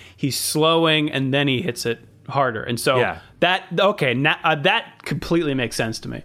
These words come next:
Speaker 2: Neither of them want necessarily to, they want the most advantageous version of that, of, of
Speaker 1: Yeah.
Speaker 2: coming out of that. Yeah. It's, uh, it's wild. It's, it, but, and it's a miracle that, that both of them drove away, 'cause, like, that was a
Speaker 1: Yes.
Speaker 2: pretty bad hit. And also, like, Hamilton's wing stays on.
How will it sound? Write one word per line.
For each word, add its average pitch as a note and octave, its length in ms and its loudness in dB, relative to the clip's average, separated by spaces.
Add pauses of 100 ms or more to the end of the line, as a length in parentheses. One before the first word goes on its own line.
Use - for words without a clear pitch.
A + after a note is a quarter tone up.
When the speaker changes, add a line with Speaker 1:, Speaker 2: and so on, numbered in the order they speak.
(500)
Speaker 2:
Neither D3+ 380 2
of B2 100 -2
them B2 300 0 (180)
want B2+ 600 0
necessarily A#2 880 0
to, - 140 -6
they C3 440 -2
want C#3 200 0
the C3 80 0
most B2 300 0
advantageous G#2 800 -2 (460)
version G2+ 440 0
of F2 100 -2
that, E2+ 160 -2
of, F2+ 260 -6
of F#2+ 160 -8
Speaker 1:
Yeah. B2+ 100 0
Speaker 2:
coming F#2+ 200 -2
out F2 120 -2
of D#2 100 -8
that. - 260 -16
Yeah. E2 220 -8 (300)
It's, A2 220 -12
uh, G2 320 -2 (880)
it's G2+ 140 -10
wild. A#2 360 0 (180)
It's, - 300 -10
it, A#2+ 140 -8
but, C3 180 -4
and D#3 320 0
it's C#3+ 120 0
a C3+ 40 0
miracle C3 300 2
that, G#2+ 160 -2
that A2 120 0
both A2 180 0
of - 20 -8
them G#2 120 -2
drove G2 180 0
away, F#2+ 300 -2
'cause, F#2+ 220 -6
like, G2 140 -2
that C3+ 100 4
was E3+ 80 0
a E3 60 -2
Speaker 1:
Yes. - 60 -8
Speaker 2:
pretty F#3+ 140 -4
bad E3 220 0
hit. C3 360 0
And E3 100 2
also, G#3+ 220 2
like, D#3+ 120 0
Hamilton's A3 380 -2
wing C3+ 460 -2
stays C#3+ 360 0
on. D#3 440 0